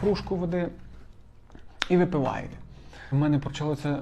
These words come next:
нормальне травлення, тобто важкості немає. Я почав більше їжі їсти, я себе класно почу-, почуваю. У мене появився апетит, тому що це є насправді натуральні продукти, і це екстракти продуктів, такі, як бачите,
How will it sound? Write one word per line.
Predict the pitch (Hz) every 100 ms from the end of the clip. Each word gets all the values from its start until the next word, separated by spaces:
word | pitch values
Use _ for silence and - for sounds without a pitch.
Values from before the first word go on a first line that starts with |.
| -
нормальне | 156 135 131 147 160
травлення, | 139 127 127 127 127 127
тобто | 127 - 127
важкості | 143 139 139 -
немає. | 135 127 123
Я |
почав | 127 131 151
більше | 156 156 -
їжі | 156 165 160 135
їсти, | 139 139 139
я | 135
себе | - 147
класно | - 147 160 - 151
почу-, | 147 - 165
почуваю. | - - 165 - 156 135 131
У | 135 - -
мене | 131
появився | 127 131 143 165 -
апетит, | - 214 - 160
тому | 143
що | -
це | 151 - 175
є | 165 143 170 156
насправді | 143 143 - 165 147
натуральні | 147 139 151 165 156
продукти, | 143 151 151 254 - 143
і |
це | 143 160
екстракти | 156 - 175 180 180 -
продуктів, | 135 147 151 196 139
такі, | - -
як | 151
бачите, | - 165 -